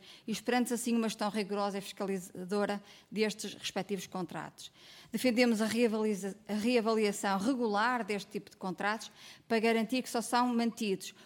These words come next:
onde subsiste efetiva carência real da oferta pública, evitando assim o desvio de recursos públicos para o ensino privado.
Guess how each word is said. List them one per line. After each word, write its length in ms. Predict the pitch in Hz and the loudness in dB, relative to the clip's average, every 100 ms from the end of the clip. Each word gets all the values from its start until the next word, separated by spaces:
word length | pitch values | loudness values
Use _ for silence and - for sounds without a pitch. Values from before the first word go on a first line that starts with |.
| - | -4
onde 220 | 226 214 | -2 -2
subsiste 720 | 240 208 - 220 190 - 180 - | -2 -4 -2 -2 -2 -4 -6 -4
efetiva 500 | 208 208 240 202 208 | -2 -2 0 -2 0
carência 420 | 202 185 180 185 | 0 -2 -2 -4
real 360 | 175 214 220 | 0 2 2
da 80 | 202 | 0
oferta 400 | 185 196 175 190 | -2 -2 -4 -6
pública, 560 | - 240 226 233 226 214 - - | -6 -4 -2 -2 -4 -8 -12 -10
evitando 640 | 220 240 240 214 214 220 214 - - | -2 -2 2 2 2 0 -4 -10 -6
assim 320 | 196 220 214 | -4 0 0
o 60 | |
desvio 260 | 202 190 208 | 0 2 2
de 60 | 202 | 0
recursos 380 | - 208 - | -4 -4 -4
públicos 420 | - 214 196 190 - | -6 -2 -2 -4 -8
para 240 | - 190 | -6 -4
o 40 | |
ensino 300 | 190 180 185 | -4 -6 -8
privado. 460 | 180 180 165 160 - | -6 -8 -8 -10 -12